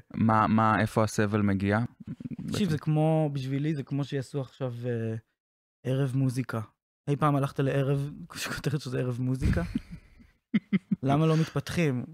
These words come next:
Speaker 2: גם
Speaker 1: Mm.
Speaker 2: בסטנדאפ הרבה פעמים זה ערב סטנדאפ. אה, יש כל כך הרבה אנשים שונים שמביאים,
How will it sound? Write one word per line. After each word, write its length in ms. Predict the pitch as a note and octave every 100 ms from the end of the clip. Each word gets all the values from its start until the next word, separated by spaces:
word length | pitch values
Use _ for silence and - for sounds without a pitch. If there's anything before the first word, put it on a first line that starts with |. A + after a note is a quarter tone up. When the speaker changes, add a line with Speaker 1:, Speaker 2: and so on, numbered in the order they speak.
| G3 _ _ -
Speaker 2:
גם 120 | D3
Speaker 1:
Mm. 40 | E3+
Speaker 2:
בסטנדאפ 440 | A3+ G#3+ F#3+ G#3
הרבה 180 | D#3 D3
פעמים 220 | C#3+ C3+
זה 140 | C3 C#3
ערב 200 | C#3 D3
סטנדאפ. 560 | - - C#3+ C#3+ A#2 - _ -
אה, 60 |
יש 200 | D3 D#3+
כל 100 | - D3+
כך 180 | C#3+
הרבה 180 | C#3+ C#3
אנשים 280 | D3+ C3+ D#3+
שונים 480 | - C#3 C3 D3 F3 - - - - - - -
שמביאים, 600 | - C3+ C3+ B2 C#3+ D#3+